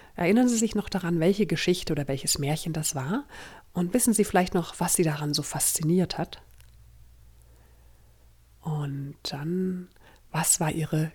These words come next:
glücklichste Zeit als Kind? Und warum? Was hat diese Zeit ausgemacht, dass Sie so glücklich waren? Und die letzte Frage hier.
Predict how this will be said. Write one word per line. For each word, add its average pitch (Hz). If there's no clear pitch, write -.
glücklichste 160
Zeit 139
als -
Kind? -
Und 160
warum? 175
Was -
hat 180
diese 175
Zeit 170
ausgemacht, 156
dass 143
Sie 151
so 170
glücklich -
waren? 139
Und 160
die 151
letzte 180
Frage 160
hier. 156